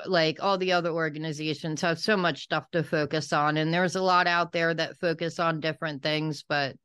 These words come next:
that's just where we're gonna focus on. So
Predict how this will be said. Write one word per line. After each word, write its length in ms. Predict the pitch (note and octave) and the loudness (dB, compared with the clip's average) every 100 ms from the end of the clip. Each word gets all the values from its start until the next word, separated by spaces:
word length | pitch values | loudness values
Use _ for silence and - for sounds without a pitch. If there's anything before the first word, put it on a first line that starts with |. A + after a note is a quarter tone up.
| _ | _
that's 300 | F3 E3 - | -2 -2 -4
just 260 | - E3+ D#3+ | -2 -2 0
where 180 | E3 D#3 | -2 0
we're 200 | D#3+ D#3 | 0 0
gonna 180 | D3 | -2
focus 460 | C#3+ D3+ C#3 D#3 D3+ | -2 -4 -2 -4 -2
on. 240 | C#3+ C#3+ | 0 0
So 340 | C#3 D#3 D3 | -2 0 0